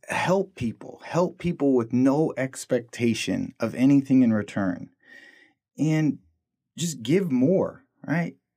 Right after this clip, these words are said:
Give more, because your circle, I really believe your circle will lead to what we talked about at the beginning, coming full circle, really completing this analogy,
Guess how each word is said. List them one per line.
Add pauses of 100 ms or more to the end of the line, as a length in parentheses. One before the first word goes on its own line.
(160)
Give
more, (580)
because (1800)
your
circle, (440)
I
really
believe (220)
your
circle (380)
will
lead (220)
to
what
we
talked
about (200)
at
the
beginning,
coming
full
circle, (440)
really
completing
this
analogy,